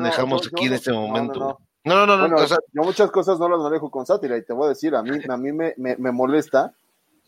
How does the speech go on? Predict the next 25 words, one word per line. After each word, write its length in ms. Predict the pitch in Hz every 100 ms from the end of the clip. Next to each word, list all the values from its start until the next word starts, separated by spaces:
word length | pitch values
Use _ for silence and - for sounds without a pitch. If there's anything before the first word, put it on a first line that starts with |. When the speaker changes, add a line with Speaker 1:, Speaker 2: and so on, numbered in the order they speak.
| _ _
Speaker 2:
y 80 | 107
no 120 | 113
hay 80 | 139
ninguna 320 | 151 143 151
sátira 380 | 135 139 139 135
en 100 | 113
esto, 260 | 113 - 151
quiero 160 | 135
ser 120 | 127 127
muy 180 | 127
claro, 340 | 117 104 110 - 107
es 140 | 104
una 140 | 131 131
molestia, 600 | 104 98 101 - 120 233 _ _ _ _ _ _ _ _
eh, 460 | - 101 98 98 95 - _ _ _ _ -
de 180 | 120
que 220 | 113 127 123
mejor 440 | 127 - 160 160
el, 260 | 139 139 135
el 160 | 127 127
autor 440 | 131 135 - 165
de 100 | 175
la 140 | 165 151
pintura 440 | 135 123 143 139
dijo 400 | 127 147 - 110